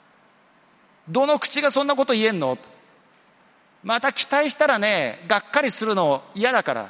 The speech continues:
もう最初から期待しない。なんていうふうに答えが返ってきたわけですね。もう失意と激しい労働のために、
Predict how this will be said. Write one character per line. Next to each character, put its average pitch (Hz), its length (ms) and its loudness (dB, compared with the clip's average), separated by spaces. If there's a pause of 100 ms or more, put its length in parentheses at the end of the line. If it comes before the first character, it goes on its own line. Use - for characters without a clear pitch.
も 196 100 -2
う - 40 -2
最 254 160 0
初 262 120 -4
か 262 80 0
ら 247 80 0
期 - 120 -10
待 262 160 2
し 240 140 -6
な 247 120 -2
い。 247 60 -8 (880)
な 190 160 0
ん 185 60 -8
て 180 100 0
い 180 80 0
う 180 100 0
ふ 175 140 -4
う 147 80 -6
に 175 280 -6 (760)
答 196 260 -2
え 160 40 -2
が 147 100 -2
返 202 140 0
っ - 20 -6
て 202 100 -10
き - 60 -20
た 220 100 0
わ 170 80 0
け 135 80 -6
で 104 80 -10
す 98 120 -16
ね。 226 280 -10 (240)
も 185 180 -6
う 143 120 -10
失 - 360 -8
意 233 160 -2
と 92 240 -10 (1000)
激 262 440 -2
し 294 340 0
い 185 40 2
労 202 280 2
働 202 160 0
の 196 100 -2
た 185 140 -4
め 165 100 -8
に、 120 100 -10